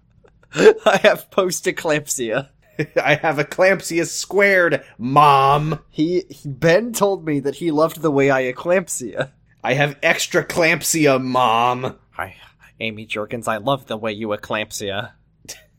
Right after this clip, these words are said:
Speaker 2: <sighs> Ben, Ben, Ben. Let's get him out of here. Um, where the fuck was I?
Speaker 1: Amy
Speaker 2: Uh,
Speaker 1: sighed.
Speaker 2: Amy sighed.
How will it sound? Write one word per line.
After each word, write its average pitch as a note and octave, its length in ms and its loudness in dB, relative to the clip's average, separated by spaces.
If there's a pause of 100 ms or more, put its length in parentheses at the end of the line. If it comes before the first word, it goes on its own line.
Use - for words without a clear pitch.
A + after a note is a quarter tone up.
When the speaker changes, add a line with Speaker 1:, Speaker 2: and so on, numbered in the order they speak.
(1300)
Speaker 2:
<sighs> - 0 - (1080)
Ben, B2 360 -2
Ben, F#2+ 300 -4
Ben. D#2 380 -8 (440)
Let's C#3 140 -10
get A#2 160 0
him F2+ 80 -4
out D2+ 140 -8
of - 40 -14
here. - 180 -14 (380)
Um, A2 560 0 (180)
where C#3+ 140 2
the D3+ 60 2
fuck C3 380 -2
was F#2+ 240 -4
I? C#2+ 180 -6
Speaker 1:
Amy A#2+ 160 0
Speaker 2:
Uh, A2 100 4
Speaker 1:
sighed. G2+ 420 2
Speaker 2:
Amy E3 560 0
sighed. D#2 720 -4